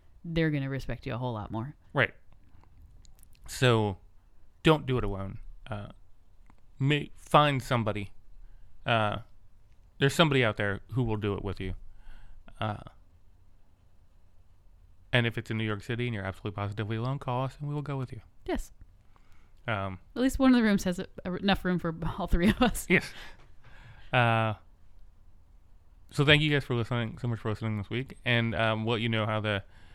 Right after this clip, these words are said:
Speaker 2: the other doctor test results happen. And, uh, we'll talk, we'll get into some other issues, 'cause I feel like we've been a lot of, like,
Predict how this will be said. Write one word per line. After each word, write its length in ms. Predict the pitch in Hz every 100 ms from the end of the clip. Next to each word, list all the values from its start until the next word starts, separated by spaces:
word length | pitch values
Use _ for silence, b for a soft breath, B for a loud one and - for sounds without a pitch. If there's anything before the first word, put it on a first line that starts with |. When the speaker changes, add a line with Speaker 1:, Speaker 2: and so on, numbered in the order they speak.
| b b - -
Speaker 2:
the 140 | 123
other 240 | - 117 117
doctor 320 | 113 110 113
test 300 | 107 107 - -
results 500 | 110 110 107 - -
happen. 420 | - 117 131 143 139
And, 220 | 113 104 b b -
uh, 120 | 147 180
we'll 100 | 175
talk, 200 | 190 196
we'll 100 | 190
get 140 | 185
into 160 | 170 135
some 160 | 135 123
other 200 | 107 104
issues, 280 | 95 107
'cause 140 | - 107
I 60 |
feel 160 | 101 117
like 140 | 107
we've 140 | 113 101
been 100 | 107
a 60 | 101
lot 220 | 98 98
of, 120 | 95
like, 240 | 98 92